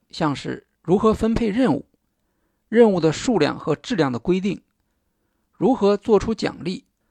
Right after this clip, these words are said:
如何消除搭便车的现象、如何协调一致，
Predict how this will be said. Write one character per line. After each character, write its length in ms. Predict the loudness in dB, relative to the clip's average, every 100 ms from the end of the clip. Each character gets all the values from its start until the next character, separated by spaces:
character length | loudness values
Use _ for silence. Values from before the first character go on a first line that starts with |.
| _ _ _ _ _ _ _
如 180 | -2 -2
何 160 | 0 -2
消 240 | 2 0
除 280 | 0 -4 -8 _
搭 200 | -2 0
便 200 | 0 -4
车 180 | -2 -2
的 80 | -2
现 240 | -4 -6
象、 200 | -6 -12 -14 _ _ _ _ _ _ _ _ _ _ _ -8
如 240 | 0 2
何 200 | 2 -2
协 200 | -2 -4
调 240 | -2 -2 -4
一 100 | -6
致， 220 | -10